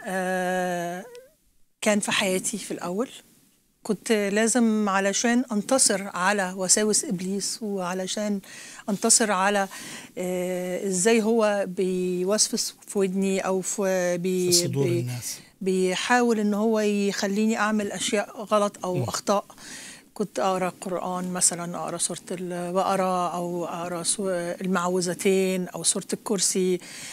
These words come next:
Speaker 1: آه، لازم يبقى في جهاد مستمر، لازم يبقى في دعاء مستمر، لازم يبقى في
Speaker 2: مم.
Speaker 1: حاجة مستمرة تخليني أطلع من، أخلي،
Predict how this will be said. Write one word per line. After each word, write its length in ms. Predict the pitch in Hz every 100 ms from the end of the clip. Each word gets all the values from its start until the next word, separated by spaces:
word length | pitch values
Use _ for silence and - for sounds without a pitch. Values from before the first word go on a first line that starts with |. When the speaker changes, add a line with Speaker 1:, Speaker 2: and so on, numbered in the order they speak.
| - - -
Speaker 1:
آه، 320 | 196 180 175 220
لازم 200 | 254 320
يبقى 120 | -
في 160 | 311
جهاد 300 | 233 240 262
مستمر، 520 | 233 233 - 226 233 233
لازم 420 | 220 220 233 240
يبقى 180 | 196 190
في 140 | 226
دعاء 400 | 202 196 202 226
مستمر، 460 | 208 - 190 190 190
لازم 380 | 185 185 208
يبقى 160 | 190 190
في 120 | -
Speaker 2:
مم. 60 | 214
Speaker 1:
حاجة 500 | 123 254 277 247 254
مستمرة 640 | 233 - 214 196 240 277 302 - - -
تخليني 680 | 208 214 202 202 247 262 262 -
أطلع 440 | 233 254 240 208
من، 340 | 208 202 220 220 - - - -
أخلي، 520 | - - 247 240